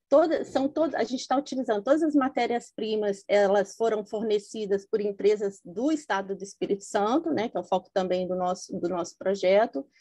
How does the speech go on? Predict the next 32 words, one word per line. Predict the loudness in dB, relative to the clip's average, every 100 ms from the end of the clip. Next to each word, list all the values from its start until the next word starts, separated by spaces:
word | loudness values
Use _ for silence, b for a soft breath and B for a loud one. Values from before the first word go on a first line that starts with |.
| b b b b b 0
é, | 6 8 8 8 4 -2 -14 _ _ -2
é | 2 4 2 0
estudar | -4 -2 0 0
os, | -2 -4 -8 -6
os | -6 2
resíduos | 0 2 -2 -4 -2
aqui, | -2 -2 -6 0 0 0 -4
né, | -4 -2
no | -2
nosso | -4 -6 -8
estado, | -6 0 2 2 2 -2 _ B B -4
e |
podem | 0 2 4 4
apresentar | 4 0 2 2 0
diferenças | -4 0 2 2 0 0 0 -2 -6 -6 -12
quando | -6 -4
comparadas | 2 2 2 2 2 2 0 -6
em, | -6
com | -2 -2
outras | 0 0
matérias-primas | 0 2 2 2 -2 -6 -2 -2
similares | 0 2 4 4 2 2 0 -2
provenientes | -6 -4 -4 -2 -4 -4 -2
de | 0
outros | 0 -2
estados | -4 0 2 2 2
ou | 2
até | 2
mesmo | 0 0 0 2
de | 2
outras | 0 -2 -2
empresas. | -2 0 -2 -4 -4 -14 -20